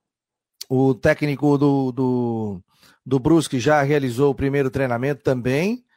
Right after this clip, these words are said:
né? O que o Brusque tem técnico novo e o Avaí que tem um novo dirigente, um novo diretor de futebol, tudo isso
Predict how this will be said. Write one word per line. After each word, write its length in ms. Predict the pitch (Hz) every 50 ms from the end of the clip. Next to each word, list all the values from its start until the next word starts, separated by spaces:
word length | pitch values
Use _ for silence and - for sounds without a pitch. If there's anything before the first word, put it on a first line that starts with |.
| _ _ _ _ _
né? 180 | - 104 117 139
O 60 | 147
que 120 | - -
o 100 | 127 117
Brusque 360 | 104 101 135 147 131 - 139 127
tem 220 | - 143 127 117
técnico 500 | - 135 123 117 - 139 147 147 - 208
novo 400 | 190 170 170 190 196 180 185 - _ _ _ _ _ _ _ -
e 80 | -
o 80 | 165 180
Avaí 280 | 165 131 147 147 156
que 80 | 143 -
tem 140 | - 165 151
um 60 | 139
novo 320 | 131 135 156 175 160 143
dirigente, 580 | 143 147 131 123 104 95 127 143 151 151 - 135
um 40 | 120
novo 240 | 139 151 147 135 131
diretor 440 | 143 131 123 101 - 139 143 143
de 140 | 123 123 127
futebol, 500 | 120 - 143 135 120 123 104 135 143 143 135
tudo 260 | - 160 127 127 135
isso 320 | 147 151 139 - - -